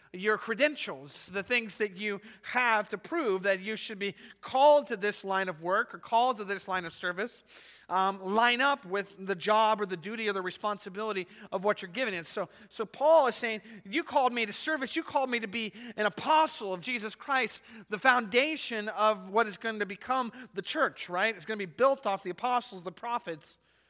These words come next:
right? Paul, Paul was called to be an apostle. So what were his, um, what were his, uh,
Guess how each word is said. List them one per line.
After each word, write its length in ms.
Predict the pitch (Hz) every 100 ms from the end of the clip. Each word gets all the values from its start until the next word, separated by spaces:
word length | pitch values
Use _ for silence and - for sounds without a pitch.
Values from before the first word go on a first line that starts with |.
| _ -
right? 300 | 190 226 - _ _ _ _ _ 151
Paul, 360 | - 254 185 - 180 165 _
Paul 260 | 240 294
was 120 | 240 -
called 380 | 269 302 277
to 40 | 220
be 260 | 190 202
an 100 | 190
apostle. 500 | 180 - 254 262 202
So 180 | 165 220
what 320 | 190 254 220
were 240 | 208 214 202
his, 300 | 196 185 170
um, 320 | 170 160 156 _ _ - _
what 160 | - 233
were 120 | 202
his, 380 | 190 180 160 -
uh, 260 | 151 143